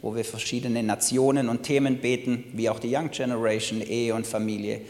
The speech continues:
Immer wieder auch Themen, die schon länger dran sind, aber auch Themen, die uns neu ins Herz gegeben werden. Ähm, Gebet für Leiter, für unerreichte Volksgruppen ist grad ganz groß auch im Aufbau. Und wir haben einen internationalen Schulungsdienst.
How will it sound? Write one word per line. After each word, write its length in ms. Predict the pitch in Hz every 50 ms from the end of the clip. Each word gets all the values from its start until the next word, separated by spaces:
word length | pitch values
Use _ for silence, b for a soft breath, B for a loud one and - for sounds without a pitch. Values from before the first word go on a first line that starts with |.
| B B B B B B B
Immer 240 | - 131 127 120 135
wieder 220 | 135 131 110 98
auch 120 | 107 107
Themen, 380 | - - - 135 135 139 135 123
die 100 | 120 113
schon 160 | - 127 123
länger 300 | 123 123 131 135 139 131
dran 320 | 123 - - 107 104 107 107
sind, 320 | 107 104 104 104 - - - - -
aber 220 | - 101 101 107 104
auch 100 | - -
Themen, 380 | - - 110 107 110 110 104
die 80 | 101 101
uns 200 | 101 107 - -
neu 300 | 95 95 95 98 98 104 - - - - B B B B B B B
ins 200 | - 104 - -
Herz 260 | 147 151 170 - -
gegeben 420 | - 143 139 139 139 131 127 113 117
werden. 340 | 117 113 110 107 113 110 110 - - - - -
Ähm, 360 | - 101 98 101 101 101 104 - -
Gebet 320 | - 98 - 120 120 120
für 120 | - 120 113
Leiter, 420 | 113 117 120 143 143 135 127 131
für 140 | - - 120
unerreichte 560 | 101 120 123 117 113 104 101 107 - - 104
Volksgruppen 680 | - 139 139 139 - - - - 120 110 - 110 104 - B B B B B B B
ist 180 | - 101 - -
grad 240 | - 101 98 - -
ganz 240 | 101 98 98 -
groß 380 | - - - 104 101 101 - -
auch 300 | - 87 98 98 - -
im 160 | 78 90 98
Aufbau. 680 | 71 98 135 131 - - - 117 117 120 117 - - - - - - - - - - - - - - - - -
Und 200 | - 131 139 135
wir 100 | 135 127
haben 100 | 127 131
einen 100 | 120 104
internationalen 640 | 131 139 135 120 117 113 - - 113 113 107 101 107
Schulungsdienst. 800 | - - 180 196 202 190 - - - 170 185 175 - - -